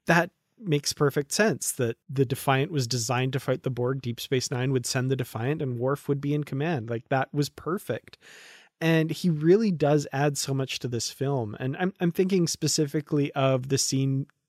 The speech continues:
the scenes, I should say, between him and Picard towards the end of the film, incredibly acted and used in trailers all o-, all over. "If you were any other man, I would kill you where you stand." Like,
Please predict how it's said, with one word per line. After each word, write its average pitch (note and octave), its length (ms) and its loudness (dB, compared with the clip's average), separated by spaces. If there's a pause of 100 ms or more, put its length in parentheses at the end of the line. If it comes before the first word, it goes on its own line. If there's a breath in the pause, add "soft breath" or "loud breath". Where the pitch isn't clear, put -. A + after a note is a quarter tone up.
(120)
the C#3 100 0
scenes, D3+ 500 2
I A#2 100 0
should B2+ 220 -2
say, B2+ 160 -2
between B2+ 360 -2
him C#3 220 0
and C3+ 140 0
Picard C3 560 0 (480 loud breath)
towards C3+ 380 4
the B2 160 0
end C#3+ 160 2
of C3 140 2
the B2 80 -2
film, A2+ 420 -4 (260)
incredibly D3 840 2
acted B2+ 640 0
and A2+ 180 -4 (520 loud breath)
used D3 380 6
in C#3+ 100 4
trailers C#3+ 680 6
all C3+ 240 4
o-, C3+ 220 2
all C#3 200 6
over. B2 300 0
"If - 220 -4
you D3+ 180 6
were A#2+ 320 0
any D#3+ 240 4
other C#3 240 6
man, A2 280 -6
I A#2+ 120 -6
would B2+ 280 -4
kill G#3 280 6
you D#3 160 8
where C#3 180 4
you A#2 200 -2
stand." A#2 560 -2
Like, D3+ 180 0